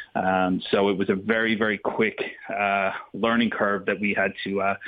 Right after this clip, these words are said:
we had to engage with to make sure that we were able to minimize the impact that it was having on us.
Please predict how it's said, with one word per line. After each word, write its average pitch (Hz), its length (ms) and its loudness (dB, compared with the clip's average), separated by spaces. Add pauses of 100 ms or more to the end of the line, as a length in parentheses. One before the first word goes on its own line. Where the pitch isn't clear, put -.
(380)
we 104 100 4
had 101 220 0
to 101 100 2
engage 104 420 0
with 98 180 2 (120)
to 101 140 0
make 95 180 -2
sure 101 260 2
that 95 160 0
we 98 300 0 (400)
were 110 100 4
able 104 200 2 (140)
to 104 180 2
minimize 104 640 4
the 98 120 0
impact 101 380 0
that 98 80 0
it 80 80 -2
was - 100 -4
having 104 400 0
on 92 160 -2
us. 92 120 0